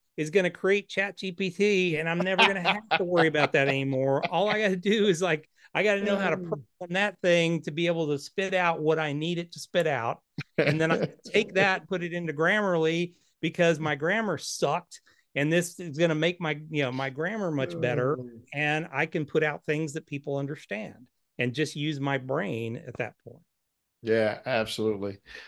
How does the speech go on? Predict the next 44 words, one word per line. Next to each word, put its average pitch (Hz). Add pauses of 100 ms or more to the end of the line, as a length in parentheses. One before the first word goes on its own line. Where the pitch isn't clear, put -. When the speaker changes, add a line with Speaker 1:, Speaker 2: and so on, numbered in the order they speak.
(120)
Speaker 2:
Well, 151
Jeff, 170
I, 180
I 185
really 196
appreciate 147
the -
time 143
we 131
spent 139
together, 135
man. 131
I'll 139
tell 165
you, 143
this 160
is 139
a 131
very 196 (320)
innovative 151
concept, 143
a 120
very 143
different 135 (360)
idea 135
from 127
what 139
I've 135
heard, 139
because 143
typically 147
Speaker 1:
Mm. 156
Speaker 2:
I've 147
talked 151
to -
people 160
that 156
go 143
down 143
that 139
traditional 143
route, 156
and 127
you 131